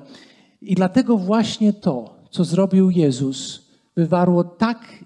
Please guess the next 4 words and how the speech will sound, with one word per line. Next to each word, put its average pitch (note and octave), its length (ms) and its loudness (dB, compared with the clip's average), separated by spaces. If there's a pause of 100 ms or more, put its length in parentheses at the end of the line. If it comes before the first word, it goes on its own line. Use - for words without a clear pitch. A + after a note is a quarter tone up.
niesamowite F3 920 -2 (320)
wrażenie D3+ 840 -2 (280)
na D3 160 -4
uczniach. C3+ 640 -8